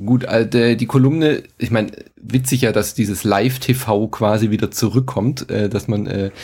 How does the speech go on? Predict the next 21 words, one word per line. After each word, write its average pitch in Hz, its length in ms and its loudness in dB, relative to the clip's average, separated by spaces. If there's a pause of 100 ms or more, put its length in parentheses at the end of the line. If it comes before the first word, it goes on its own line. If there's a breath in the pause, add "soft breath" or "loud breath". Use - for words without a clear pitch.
(200 loud breath)
zu 110 100 -2
bestimmten 117 400 2
Uhrzeiten 120 480 2
jetzt 107 180 0
auf - 140 -4
Twitch, - 320 -2
äh, - 140 -2
Sachen 120 260 -2
gucken 127 240 -2
muss, 131 160 -2
aber 110 280 2
findet 127 300 2
man 117 100 0
wahrscheinlich 107 360 -2
auch 92 100 -2
in 98 80 -6
deinem 95 160 -2
Kanal, 90 400 -4
oder, 139 160 -4
die 107 100 -6
Kolumne? 95 360 -10